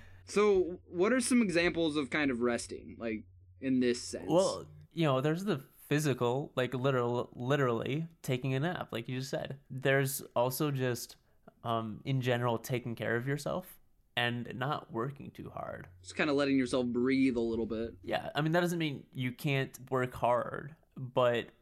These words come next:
Speaker 2: yeah, you can't, you can't work hard one hundred percent of the time. You can't be at one hundred percent of the power one hundred percent of the time.
Speaker 1: Right, 'cause that power, power slowly gets drained down. Or fa-, it gets drained down fast, depending on what you're doing.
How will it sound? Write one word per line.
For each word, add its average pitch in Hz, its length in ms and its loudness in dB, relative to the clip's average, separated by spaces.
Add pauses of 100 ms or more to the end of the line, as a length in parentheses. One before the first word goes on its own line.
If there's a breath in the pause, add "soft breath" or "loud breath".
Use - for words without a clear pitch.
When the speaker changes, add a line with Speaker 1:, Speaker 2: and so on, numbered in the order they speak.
(140)
Speaker 2:
yeah, 131 160 2
you 117 160 -2
can't, 156 240 0
you 139 120 0
can't 143 220 0
work 131 240 0
hard 120 540 2
one 120 220 0
hundred 117 240 0
percent 113 280 -2
of - 80 -8
the - 80 -10
time. 110 320 -6
You 131 140 -2
can't 156 480 -2
be 139 260 0
at - 300 -2 (240 soft breath)
one 139 260 2
hundred 127 300 2
percent 123 320 0
of 110 60 -8
the 113 100 -4
power 117 480 2 (240 soft breath)
one 139 180 2
hundred 120 260 2
percent 113 240 -4
of - 80 -10
the - 60 -14
time. 120 400 -8
Speaker 1:
Right, 123 340 0
'cause 127 100 -6
that 147 180 0
power, 151 280 2 (240)
power 151 280 2
slowly 135 400 2
gets 123 200 2
drained 117 520 0
down. 110 420 -6 (760 soft breath)
Or 143 140 0
fa-, 151 360 0 (100)
it 147 240 0
gets 156 240 2
drained 156 240 4
down 127 220 2
fast, 127 440 0
depending 123 360 2
on 117 100 2
what 117 140 2
you're 110 100 0
doing. 117 400 2